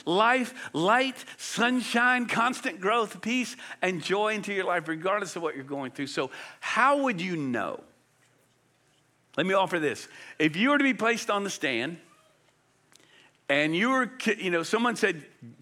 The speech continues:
"Guilty, this person is a Christian," what evidence would they have to prove you guilty?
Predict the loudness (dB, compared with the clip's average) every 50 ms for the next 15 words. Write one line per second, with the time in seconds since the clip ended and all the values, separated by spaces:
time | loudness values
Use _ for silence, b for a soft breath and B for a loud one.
0 | -20 -16 0 2 4 4 4 2 -2 -4 -4 B B B B B B 2 2 2
1 | 2 -2 -8 0 2 2 2 2 0 0 0 0 0 -2 -2 -2 0 -2 -2 -2
2 | -2 -4 -2 2 2 2 2 0 -2 2 2 2 4 4 2 2 2 0 -2 -6
3 | -10 -10 -4 -4 -2 0 0 0 0 0 0 -2 -2 -4 -8 -12 -8 -6 -6 -4
4 | -4 -6 -8 -8 -8 -8 -8 -8 -10 -10 -10 -12 -16 -20 -20 -20